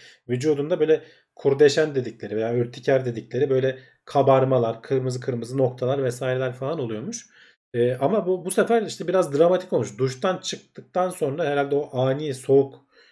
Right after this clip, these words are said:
e, ortam mı geldi? Hani böyle üşürsün, ürperirsin ya.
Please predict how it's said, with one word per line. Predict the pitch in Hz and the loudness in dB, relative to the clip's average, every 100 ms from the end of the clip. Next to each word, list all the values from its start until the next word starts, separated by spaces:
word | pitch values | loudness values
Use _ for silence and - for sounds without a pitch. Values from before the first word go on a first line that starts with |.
| _ | _
e, | 117 117 120 | -2 0 0
ortam | 123 113 - 143 | 0 -2 -2 -6
mı | 160 | -4
geldi? | 135 117 104 | 0 0 0
Hani | 107 110 | -4 -2
böyle | 113 123 | -2 -2
üşürsün, | 123 - 117 127 | -6 -4 -4 -2
ürperirsin | 120 117 120 120 120 175 | -4 -2 -2 -4 -6 -8
ya. | 143 | -8